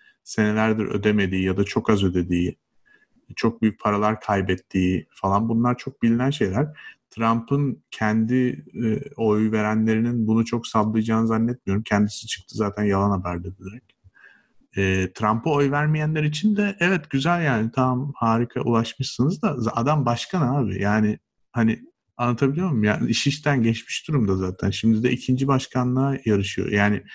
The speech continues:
burada illegal bir durum varsa ki şu anda onu söylemiyor. New York Times demiyor ki yani bunu bunu yapmış bu illegal diyemiyor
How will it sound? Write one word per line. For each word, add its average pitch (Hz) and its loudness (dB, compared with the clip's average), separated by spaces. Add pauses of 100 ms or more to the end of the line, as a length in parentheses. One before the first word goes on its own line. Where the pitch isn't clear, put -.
(320)
burada 113 0
illegal 139 0
bir 117 -4
durum 120 0
varsa 139 0
ki 135 -6
şu 113 0
anda 110 0
onu 117 -2
söylemiyor. 113 2
New 95 -4
York 95 0
Times 104 0
demiyor 143 2
ki 104 -4
yani 90 0
bunu 107 0
bunu 117 2
yapmış - -2
bu - -6
illegal 104 0
diyemiyor 120 0